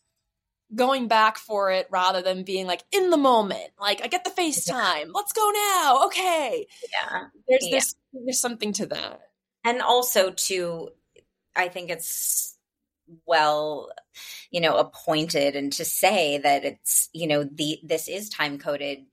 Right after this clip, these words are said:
Speaker 2: that the experience that you had this year was different than two years ago and certainly will be different than next year, 'cause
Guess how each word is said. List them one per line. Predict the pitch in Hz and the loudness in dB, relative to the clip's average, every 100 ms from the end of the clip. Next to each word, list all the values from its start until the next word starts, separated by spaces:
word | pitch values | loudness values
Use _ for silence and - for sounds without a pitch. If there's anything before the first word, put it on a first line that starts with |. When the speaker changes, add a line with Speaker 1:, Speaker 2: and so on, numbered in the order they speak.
| _ | _
Speaker 2:
that | 165 151 147 | 0 2 2
the | 151 147 | 0 0
experience | 160 - 160 147 147 | 0 -4 -2 -2 -2
that | 135 | -2
you | |
had | 147 - | -2 0
this | 156 - | -2 0
year | 143 | -2
was | 139 | -2
different | - - 160 147 | -4 -4 -2 -2
than | 147 139 | 0 0
two | - - | 0 -2
years | 135 156 160 160 | 2 4 4 2
ago | 160 143 139 | 2 4 2
and | 143 | 0
certainly | - - 196 180 147 | 0 2 2 0 -4
will | 143 | -6
be | 147 | -8
different | 135 147 139 | -12 -12 -12
than | 139 147 | -8 -4
next | 214 214 - | -4 -6 -8
year, | 127 - - | -8 -8 -8
'cause | 160 - | -8 -8